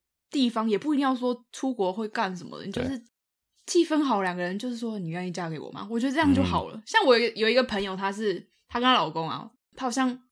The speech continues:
Speaker 1: 晚上在忙，然后她老公去帮她煮面，
Speaker 2: 嗯。
Speaker 1: 然后他们两个人半夜一起在客厅，
Speaker 2: 吃泡面。
Speaker 1: 在餐厅吃面，她老公说“你要嫁给我吗？”我是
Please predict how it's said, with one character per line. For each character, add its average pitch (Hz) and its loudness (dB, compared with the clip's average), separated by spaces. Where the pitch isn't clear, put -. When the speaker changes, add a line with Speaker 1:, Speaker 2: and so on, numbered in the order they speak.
Speaker 1:
晚 180 -2
上 214 0
在 185 0
忙， - -6
然 196 -8
后 214 0
她 - -
老 175 2
公 185 -4
去 202 -2
帮 190 2
她 180 0
煮 175 -6
面， 175 -6
Speaker 2:
嗯。 95 0
Speaker 1:
然 190 -4
后 202 0
他 226 4
们 220 0
两 175 0
个 165 -4
人 165 -4
半 196 -2
夜 185 0
一 202 -2
起 170 -8
在 123 -4
客 196 -6
厅， 165 -8
Speaker 2:
吃 - -6
泡 202 2
面。 196 2
Speaker 1:
在 190 2
餐 180 2
厅 170 -4
吃 175 -6
面， 170 -8
她 208 -8
老 170 -4
公 160 -8
说 160 -10
“你 156 -10
要 - -16
嫁 - -12
给 - -14
我 - -18
吗？” 233 -16
我 330 -6
是 349 -2